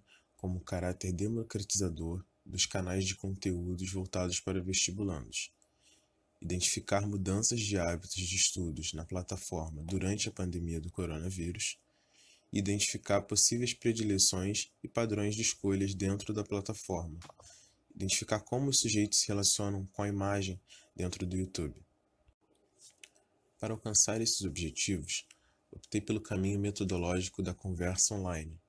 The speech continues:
que, segundo o professor Dilton Ribeiro, implica em reconhecermos as possibilidades de troca,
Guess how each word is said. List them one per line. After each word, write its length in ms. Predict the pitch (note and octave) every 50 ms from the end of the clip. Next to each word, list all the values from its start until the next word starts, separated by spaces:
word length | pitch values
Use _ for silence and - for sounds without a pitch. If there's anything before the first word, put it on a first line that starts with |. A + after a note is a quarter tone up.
| _ _ - - - - _ -
que, 100 | - -
segundo 340 | - - F#2 G2 G2 G2+
o 60 | G#2 G2+
professor 540 | - - F2+ - G2+ - - - F#2 E2+
Dilton 320 | E2 F2 G#2+ A2 A2 - G#2+
Ribeiro, 480 | F#2+ E2+ D2+ D2+ F#2 F#2 F#2+ F2 E2 - - _ _ _ _ _ _ _ -
implica 600 | - G2 F#2 F#2 - - F#2 F2+ F2+ F2 - -
em 80 | F2 F2+
reconhecermos 1080 | F#2 G2 G2 - A#2 A#2 A2+ G#2 - - - G#2 G2 G2 G2 F#2 F#2 F2 F2 - - _ _ _ -
as 120 | - -
possibilidades 920 | - - G#2+ G#2+ - - - - G#2+ G2 F#2+ F#2 F2+ E2 E2 D#2 D2 F2
de 180 | D#2+ - - G2
troca, 500 | G2 - - F2+ F#2 F#2+ - - G#2+